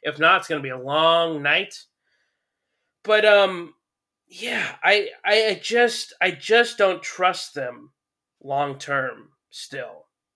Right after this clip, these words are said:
I mean, they're gonna win their division. They're gonna win a playoff game. But I, I don't know if they can win a Super Bowl the way that they're built right now. I'm really not sure. All right, let's move to the Sunday games. I spent a lot of time talking about Carolina.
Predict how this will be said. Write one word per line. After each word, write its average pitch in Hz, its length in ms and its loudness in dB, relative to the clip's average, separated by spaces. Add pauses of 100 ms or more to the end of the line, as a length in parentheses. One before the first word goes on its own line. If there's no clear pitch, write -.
(360)
I 151 100 2
mean, 165 140 -2
they're 170 100 -2
gonna 196 220 2
win 196 120 -2
their 196 120 0
division. 156 440 0
They're 143 120 -4
gonna 160 200 0
win 156 140 0
a 143 60 0
playoff 160 440 0
game. 127 380 -14 (840)
But 147 160 -2
I, 151 220 0 (120)
I 143 160 -12 (100)
don't 208 340 -4
know 185 180 -2
if 180 100 -6
they 160 160 -6
can 147 160 -10
win 151 120 -4
a 131 40 -6
Super 143 320 -10
Bowl 131 260 -14
the 151 80 -20
way 143 200 -10
that 131 140 -14
they're 139 100 -12
built 135 300 -16
right 127 220 -12
now. 127 280 -20 (840)
I'm 143 160 -8
really 170 220 -4
not 139 220 0
sure. - 340 -16 (1400)
All 180 80 4
right, 185 80 6
let's 202 180 2
move 226 140 2
to 190 60 -12
the 175 80 -8
Sunday 214 400 2
games. 196 260 2
I 165 60 -2
spent 143 340 -4
a 143 40 -10
lot 175 360 6
of 139 80 -10
time 143 240 -2
talking 139 260 -4
about 131 180 -8
Carolina. 131 440 -6